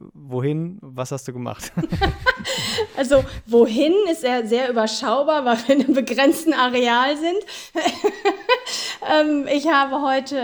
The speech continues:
Speaker 2: ähm, nur leichtes Training gemacht, weil wir morgen schon auf große Reise gehen. Im Prinzip so ein bisschen gymnastiziert und ein bisschen aufgewärmt und, ähm, ja, haben alle Sachen gepackt und, ähm,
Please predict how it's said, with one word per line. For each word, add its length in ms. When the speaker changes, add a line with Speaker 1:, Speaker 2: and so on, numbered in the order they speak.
Speaker 2:
ähm, 400
nur 220
leichtes 400
Training 360
gemacht, 460
weil 220
wir 120
morgen 360
schon 180
auf 140
große 320
Reise 280
gehen. 340
Im 160
Prinzip 400
so 80
ein 60
bisschen 300
gymnastiziert 720
und 80
ein 60
bisschen 260
aufgewärmt 720
und, 440
ähm, 360
ja, 380
haben 140
alle 200
Sachen 300
gepackt 500
und, 520
ähm, 360